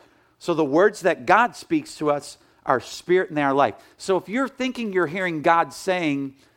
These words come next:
"You're going to be sick," that's not God. "You're gonna be broke,"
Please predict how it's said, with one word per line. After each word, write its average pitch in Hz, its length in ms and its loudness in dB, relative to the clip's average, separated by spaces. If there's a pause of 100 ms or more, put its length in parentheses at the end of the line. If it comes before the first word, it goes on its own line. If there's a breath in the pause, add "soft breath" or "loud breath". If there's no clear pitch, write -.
(300 soft breath)
"You're 147 240 0
going 151 320 0
to 135 120 -12
be 139 160 -8
sick," - 560 -6 (580)
that's 135 540 2
not 127 580 0 (140)
God. 104 520 -2 (1300 loud breath)
"You're 160 280 4
gonna 185 260 2
be 180 200 -6
broke," 127 760 0